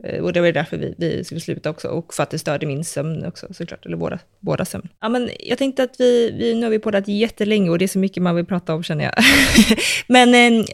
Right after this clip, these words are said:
jag tänker att, <laughs> jag tänkte att vi kunde avsluta med en fråga. Och det är också då någonting som jag själv har brottats med väldigt mycket med Bonnie. Och det är det här med att, eh, vakna tidigt. Det där är ju lite relativt, såklart.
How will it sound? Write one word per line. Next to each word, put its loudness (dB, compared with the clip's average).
jag 0
tänker 0
att, -8
<laughs> 0
jag -2
tänkte 0
att 0
vi -4
kunde 2
avsluta -2
med 2
en 0
fråga. -2
Och -4
det 0
är 0
också -4
då 4
någonting 2
som 2
jag 0
själv -2
har -2
brottats -4
med -6
väldigt -2
mycket -2
med -2
Bonnie. 0
Och -10
det 0
är 2
det -2
här 0
med -2
att, -14
eh, -8
vakna -2
tidigt. -6
Det -2
där 4
är 6
ju 4
lite -2
relativt, -2
såklart. -12